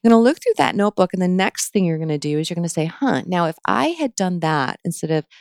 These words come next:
guarding my speech, breathing," remember, breathing in and out as you're going, mm-hmm, mm-hmm, softening the body, all right? All of those things. Notice anger is arising.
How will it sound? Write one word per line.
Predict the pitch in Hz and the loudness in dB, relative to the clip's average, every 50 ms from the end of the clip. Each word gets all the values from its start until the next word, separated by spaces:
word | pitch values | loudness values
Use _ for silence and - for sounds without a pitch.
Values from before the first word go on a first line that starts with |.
| _ _ - | _ _ 0
guarding | - 131 135 131 160 175 202 | 2 2 2 2 0 0 -2
my | 208 214 | 0 0
speech, | 226 - - - - 190 185 170 - - | -2 -2 -4 -4 -2 -2 -2 -2 -4 -6
breathing," | - 139 139 143 139 139 143 139 147 165 165 185 208 | -6 -4 -2 0 2 2 4 4 4 4 4 2 0
remember, | 214 196 170 160 151 143 151 143 | -2 -2 -2 -2 -2 -2 -2 -4
breathing | - 135 139 139 139 151 156 160 | -2 -2 0 0 0 0 0 0
in | 156 156 | 0 0
and | 175 180 175 | 0 2 2
out | 165 156 147 143 | 2 2 2 0
as | 143 - | -2 -4
you're | 147 | -4
going, | - - 143 143 147 | -2 -2 -2 -2 -2
mm-hmm, | 151 143 143 151 156 147 | -4 -4 -4 -2 -4 -4
mm-hmm, | 139 - 180 175 165 | -4 -2 -2 -2 -2
softening | 160 - - - 135 127 127 135 - - 170 175 180 190 | -4 -4 -4 -2 -2 -2 -2 -4 -6 -4 -2 0 0 0
the | 196 208 | -2 0
body, | - 196 165 156 156 151 160 180 220 247 _ _ - | 0 0 0 2 0 0 -2 -4 -6 -8 _ _ -4
all | 156 151 | -2 0
right? | 147 147 147 151 180 - - | 2 2 2 2 0 -2 -2
All | - 139 135 147 | -2 -2 0 0
of | 170 190 | 0 -2
those | 202 208 202 | -2 -4 -4
things. | - 196 185 - - | -4 -6 -4 -2 -2
Notice | 156 156 - - - | -2 -2 -2 -4 -4
anger | 143 131 135 135 147 170 | -2 -2 -2 0 0 -2
is | 196 - 277 | -2 -4 -6
arising. | 294 320 320 262 - - 123 113 | -8 -8 -8 -8 -10 -12 -14 -14